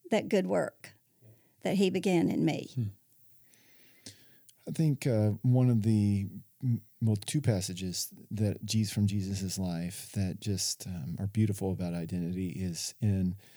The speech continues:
Speaker 3: right before, you know, at the Last Supper, it says in John, he laid aside his robe and he knew where he was coming from and where he was going, and then he decided to serve. In other words, he said, he was essentially saying, "I know who I am."
Speaker 2: Yeah.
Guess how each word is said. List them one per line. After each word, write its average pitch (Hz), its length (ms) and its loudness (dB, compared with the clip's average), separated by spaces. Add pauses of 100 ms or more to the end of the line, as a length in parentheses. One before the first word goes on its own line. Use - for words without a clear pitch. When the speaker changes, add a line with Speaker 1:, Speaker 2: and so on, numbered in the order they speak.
(480)
Speaker 3:
right 107 380 -2
before, 123 460 -2
you 110 160 2
know, 104 140 6
at 98 100 2
the 98 80 -4
Last 107 260 2
Supper, 98 440 -2 (420)
it 101 200 -8
says 98 400 0
in 92 120 2
John, 95 760 2
he 101 300 0
laid 101 240 4
aside 101 240 0
his 104 160 -2
robe 95 340 -2
and 85 80 -6
he 95 100 0
knew 131 220 10
where 139 140 8
he 139 80 4
was 123 100 0
coming 123 320 4
from 120 600 0 (200)
and 98 200 0
where 110 180 4
he 151 80 4
was 147 120 2
going, 110 580 4 (400)
and 98 120 0
then 107 120 4
he 107 120 6
decided 95 500 -4
to 85 100 -12
serve. 85 540 -12
In 117 140 4
other 131 180 4
words, 110 200 0
he 135 80 0
said, 135 400 2
he 120 240 -2
was 120 140 -2
essentially 117 380 0
saying, 107 300 2
"I 120 80 6
know 156 160 6
who 127 220 4
I 95 60 2
am." 113 440 -2
Speaker 2:
Yeah. 110 220 -4